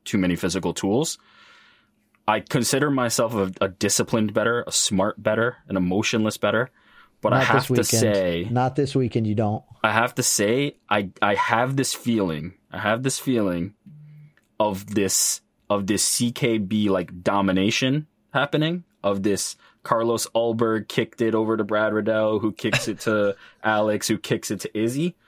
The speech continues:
Speaker 1: And I can't shake the feeling that, like, they're gonna have a big, uh, they're gonna have a big one.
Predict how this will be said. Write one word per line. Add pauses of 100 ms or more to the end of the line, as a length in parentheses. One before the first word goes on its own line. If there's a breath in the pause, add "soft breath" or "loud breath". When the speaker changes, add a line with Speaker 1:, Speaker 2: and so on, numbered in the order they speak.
(420 soft breath)
Speaker 1:
And
I
can't
shake
the
feeling
that,
like,
they're
gonna
have
a
big, (800)
uh,
they're
gonna
have
a
big
one.